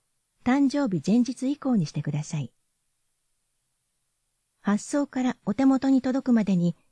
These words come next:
数日かかる予定です。七月一日までに届かない場合は、コールセンターまでお問い合わせください。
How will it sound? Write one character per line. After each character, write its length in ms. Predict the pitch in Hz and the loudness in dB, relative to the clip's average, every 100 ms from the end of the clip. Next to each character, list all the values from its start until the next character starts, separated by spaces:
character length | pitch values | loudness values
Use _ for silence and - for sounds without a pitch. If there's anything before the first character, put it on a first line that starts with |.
| _ _ | _ _
数 260 | - 240 | 0 0
日 220 | 277 262 - | 2 -2 -6
か 120 | 240 | -4
か 140 | 285 | 0
る 60 | 240 | 0
予 120 | 160 | 0
定 220 | - 151 | -2 -4
で 120 | - | -4
す。 200 | - - _ _ _ _ _ _ _ _ | -8 -12 _ _ _ _ _ _ _ _
七 300 | - 294 294 | -8 0 0
月 380 | 294 - - 277 | 0 -4 -2 -2
一 120 | 269 | 0
日 220 | 285 277 | -2 0
ま 120 | 254 | 2
で 100 | 202 | 4
に 140 | 180 170 | 2 2
届 240 | 175 214 | 0 0
か 80 | 254 | 2
な 100 | 247 | 2
い 100 | 170 | 2
場 120 | 151 | 0
合 200 | 151 147 | 0 -2
は、 160 | 143 - _ _ _ _ | -4 -8 _ _ _ _
コ 160 | - 247 | 0 0
ー 40 | |
ル 80 | 285 | 0
セ 180 | - 285 | 0 -2
ン 60 | |
タ 120 | 269 226 | 0 0
ー 80 | |
ま 140 | 208 233 | 2 0
で 120 | 190 | -2
お 80 | - | -4
問 200 | 151 175 | -2 0
い 40 | 175 | 0
合 60 | |
わ 60 | 170 | -2
せ 140 | 170 | -4
く 100 | 165 | -4
だ 100 | 151 | -6
さ 160 | - | -4
い。 120 | 147 | -8